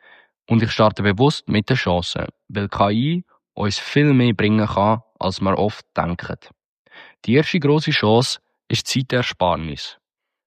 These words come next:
Wir alle kennen repetitive Aufgaben. Mail strukturieren, Tabellen sortieren, einfache Texte schreiben.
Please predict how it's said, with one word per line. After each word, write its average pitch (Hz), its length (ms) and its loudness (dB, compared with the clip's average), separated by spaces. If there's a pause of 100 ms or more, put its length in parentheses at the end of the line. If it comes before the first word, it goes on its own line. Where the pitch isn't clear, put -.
(260)
Wir 104 200 0
alle 131 260 2
kennen 110 480 2 (120)
repetitive 113 1160 -2
Aufgaben. 87 720 -2 (400)
Mail 110 220 4
strukturieren, 110 920 0 (280)
Tabellen 117 420 2
sortieren, 113 720 0 (320)
einfache 104 440 -2
Texte - 540 0
schreiben. 127 360 0